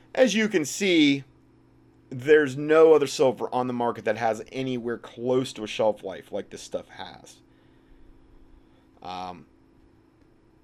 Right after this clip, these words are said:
have a, I've gotta change it 'cause, see, they,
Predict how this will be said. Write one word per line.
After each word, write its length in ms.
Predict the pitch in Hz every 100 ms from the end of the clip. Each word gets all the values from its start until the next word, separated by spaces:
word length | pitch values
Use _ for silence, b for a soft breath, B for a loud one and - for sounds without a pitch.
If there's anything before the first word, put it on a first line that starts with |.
| _ _ _ - _ _ _ -
have 220 | - 107
a, 100 | 107
I've 220 | 101 101
gotta 200 | - 101
change 340 | 92 - 110 95
it 120 | 95
'cause, 140 | 98
see, 180 | - 120
they, 320 | 107 107 101